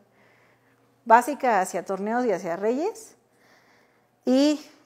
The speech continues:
pues, la idea de, de mi tesis es justamente como seguir como, como llevando las propiedades de reyes hacia reyes fuertes, a ver si podemos dejar en paz a los reyes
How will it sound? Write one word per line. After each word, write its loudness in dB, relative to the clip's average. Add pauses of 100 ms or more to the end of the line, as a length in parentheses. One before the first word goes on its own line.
(280)
pues, 2
la 4
idea 4
de, 4
de 4
mi -2
tesis -4
es -2
justamente -4
como -8
seguir -6 (320)
como, -4 (1300)
como -4
llevando 4
las 2
propiedades 0
de 0
reyes -2
hacia -4
reyes -4
fuertes, -6 (600)
a 0
ver 0
si -4
podemos -4
dejar -2
en -4
paz -2
a -2
los -6
reyes -6